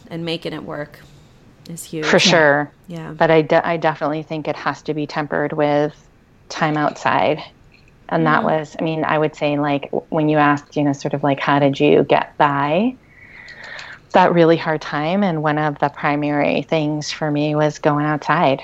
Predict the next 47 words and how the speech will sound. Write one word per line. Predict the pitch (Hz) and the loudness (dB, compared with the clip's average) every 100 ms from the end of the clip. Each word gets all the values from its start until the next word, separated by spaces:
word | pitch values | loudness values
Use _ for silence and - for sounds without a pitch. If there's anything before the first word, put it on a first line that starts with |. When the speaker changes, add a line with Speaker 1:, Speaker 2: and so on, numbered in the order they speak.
| - | -8
Speaker 2:
you | 165 | -6
know, | 147 | -4
which | 147 - | -4 -6
is | 143 | -6
how | - 156 | -2 0
my | 147 147 | 0 0
kid | - 147 143 | 2 2 4
ended | 143 151 | 2 2
up | 143 143 | 0 -2
a | |
ski | - 156 | -2 0
racer, | 185 135 - - 151 - | 2 0 2 2 2 -2
you | 156 | -4
know, | 143 | -2
was, | 143 143 139 - | -2 -4 -6 -4
was | 147 143 | -4 -2
just, | 139 - | -6 -2
like, | 143 139 - - | -2 -2 -6 -2
our | 151 160 175 | 2 4 2
sanity | - 160 165 190 156 139 139 151 - _ _ _ _ | 0 -4 -2 0 0 2 2 0 -4 _ _ _ _
when | 160 156 156 | -2 0 0
he | 143 - 147 151 | 0 2 4 6
was | 160 147 | 4 4
little | 147 165 160 147 147 | 4 6 6 4 0
was | 147 | -4
to | - | -4
throw | - 151 147 | -6 -2 0
him | |
in | 147 | 0
the | 143 | 0
backpack | 147 - - 143 143 - | 0 0 -2 -2 -2 -6
and | 151 143 | -4 -2
go | 139 | -2
for | - 147 | -2 -4
a | |
ski. | - - 247 - - - | -6 0 2 4 0 -6
Like, | 170 151 - | -4 -2 0
that | 156 147 147 - | 0 2 2 0
Speaker 1:
Wow. | 151 147 147 | 0 0 -2
Speaker 2:
was | 196 175 - - - _ - - - - | -2 -4 -8 -20 -20 _ -20 -20 -20 -12
how | - 165 156 156 160 | 0 2 4 4 2
we | 156 156 151 151 151 | 2 2 4 4 4
held | 147 165 151 | 2 2 2
on | 147 151 | 0 -4
to | - 156 | 0 2
our | 151 - | 4 4
own | 170 233 220 139 - | 4 6 6 4 0